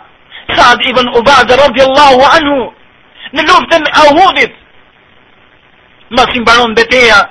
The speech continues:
profeti Muhammed alayhi salatu wassalam u thot shokëve të tij:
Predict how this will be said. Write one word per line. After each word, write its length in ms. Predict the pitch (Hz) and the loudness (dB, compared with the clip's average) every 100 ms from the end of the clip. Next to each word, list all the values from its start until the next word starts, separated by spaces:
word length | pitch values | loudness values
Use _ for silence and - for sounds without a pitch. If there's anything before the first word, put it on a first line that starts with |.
| - _ _ _ _ _ - - | -12 _ _ _ _ _ -20 -6
profeti 360 | 294 269 277 277 | -4 -2 -2 -2
Muhammed 420 | 277 285 302 277 | -2 0 0 0
alayhi 320 | 277 277 262 - | 0 -2 -4 0
salatu 380 | 277 269 247 | 2 2 0
wassalam 380 | 247 - 269 247 233 | -4 0 0 0 -2
u 80 | 247 | -4
thot 200 | 254 - | -4 -2
shokëve 320 | - 185 202 | -2 0 -2
të 120 | 214 196 | -8 -8
tij: 180 | 226 | -10